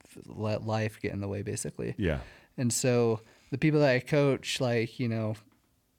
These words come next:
Speaker 1: like, they all have their things that they're going through. Some have more than others.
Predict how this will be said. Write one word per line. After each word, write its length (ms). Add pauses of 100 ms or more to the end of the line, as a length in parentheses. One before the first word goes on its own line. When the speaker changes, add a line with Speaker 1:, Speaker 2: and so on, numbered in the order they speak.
(280)
Speaker 1:
like, 220
they 160
all 140
have 200
their 140
things 320
that 80
they're 140
going 280
through. 380
Some 300
have 180
more 220
than 200
others. 420